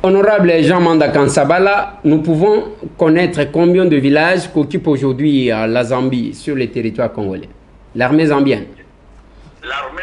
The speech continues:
Speaker 2: zambienne occupe, donc l'armée zambienne a coupé l'agglomération de Moliro en deux. C'est-à-dire l'agglomération de Moliro,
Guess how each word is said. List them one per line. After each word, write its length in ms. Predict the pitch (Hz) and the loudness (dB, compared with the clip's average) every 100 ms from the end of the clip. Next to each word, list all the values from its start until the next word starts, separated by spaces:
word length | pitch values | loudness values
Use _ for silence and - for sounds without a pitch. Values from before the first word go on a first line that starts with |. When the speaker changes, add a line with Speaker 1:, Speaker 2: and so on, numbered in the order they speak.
| 170 | -12
Speaker 2:
zambienne 680 | 143 - - 165 165 170 170 - 143 | -14 -14 -12 -10 -10 -12 -14 -14 -18
occupe, 520 | - - - - - - 262 - - - - - - - | -10 -6 -6 -8 -8 -6 -6 -8 -14 -20 -20 -20 -20 -14
donc 280 | - - - 175 | -10 -8 -8 -6
l'armée 300 | 151 147 175 | -6 -6 -6
zambienne 500 | 156 147 - 170 165 | -6 -6 -6 -8 -4
a 220 | 175 175 | -4 -4
coupé 500 | - 156 - 160 135 - - - - - | -10 -16 -10 -10 -10 -14 -20 -20 -20 -12
l'agglomération 920 | - - - 151 151 147 147 - - 147 | -8 -8 -8 -10 -8 -8 -8 -8 -8 -6
de 260 | 143 135 | -6 -6
Moliro 440 | 131 - 160 165 170 175 - - | -10 -8 -8 -8 -6 -8 -8 -4
en 300 | 147 143 - | -4 -4 -8
deux. 280 | - 135 - - - - - - - - - | -8 -8 -12 -20 -20 -20 -20 -20 -20 -20 -10
C'est-à-dire 340 | 135 135 170 156 | -8 -6 -4 -4
l'agglomération 640 | 151 165 165 160 156 202 | -4 -4 -4 -4 -6 -6
de 340 | 180 160 147 | -6 -6 -8
Moliro, 480 | 147 151 135 117 | -8 -6 -4 -6